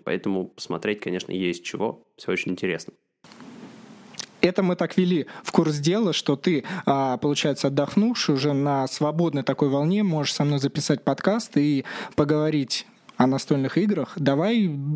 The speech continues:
Speaker 2: с самого начала, потому что прошло уже, получается, шесть лет с того, как ты создал блог. А, для тех, кто не знает, а, Леша, он один из первых, кто ведет блог о настольных играх "Два в кубе".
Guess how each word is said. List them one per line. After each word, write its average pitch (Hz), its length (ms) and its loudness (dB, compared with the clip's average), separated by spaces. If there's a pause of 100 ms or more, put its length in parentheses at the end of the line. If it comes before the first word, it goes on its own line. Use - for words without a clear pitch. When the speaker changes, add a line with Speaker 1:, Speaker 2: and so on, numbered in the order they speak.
(120)
Speaker 2:
с 165 60 -2
самого 233 380 2
начала, 226 520 0
потому 151 400 0
что 147 320 -2 (240)
прошло 165 300 2
уже, 156 120 0
получается, 151 560 0
шесть - 340 0
лет 160 220 0
с - 80 -6
того, 147 220 0
как 135 200 -2
ты 143 120 0
создал 131 420 0
блог. 127 460 0 (360)
А, 131 240 2
для 147 180 0
тех, - 200 -2
кто 147 140 0
не 139 120 2
знает, 131 500 0
а, 120 260 2
Леша, 127 680 0
он 123 200 4
один 139 260 0
из - 140 -4
первых, 127 340 0
кто - 180 2
ведет 127 360 0
блог 135 340 0
о - 20 0
настольных 127 480 0
играх 131 320 -2
"Два 127 220 2
в - 100 -10
кубе". 160 440 0